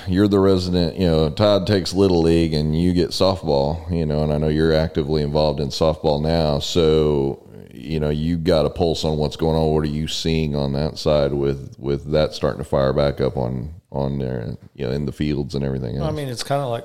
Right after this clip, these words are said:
Speaker 2: a lot like Todd said, a lot of people, you know, at first were just afraid to even venture out there, but, you know, there's been su-, some successful,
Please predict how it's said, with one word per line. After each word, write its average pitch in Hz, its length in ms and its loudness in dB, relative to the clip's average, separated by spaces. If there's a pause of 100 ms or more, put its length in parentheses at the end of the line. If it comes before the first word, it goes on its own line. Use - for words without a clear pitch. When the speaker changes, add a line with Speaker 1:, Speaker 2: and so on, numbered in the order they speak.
(160)
Speaker 2:
a 139 60 -4
lot 120 180 0
like 120 200 -6
Todd 135 260 -2
said, 120 200 -4
a 110 80 -6
lot 127 200 -2
of 120 80 -6
people, 123 400 -10 (500)
you 123 60 -10
know, 113 140 -2
at 113 200 -10
first 127 300 -4
were 117 100 -8
just 110 240 -10
afraid 113 320 -4
to 113 60 -8
even 113 460 -10
venture 110 400 -8
out 123 240 -6
there, 113 180 -10
but, 110 240 -14 (880)
you 107 60 -20
know, 104 140 -12
there's 107 280 -12
been 107 160 -14
su-, 107 220 -12
some - 400 -12
successful, 110 920 -6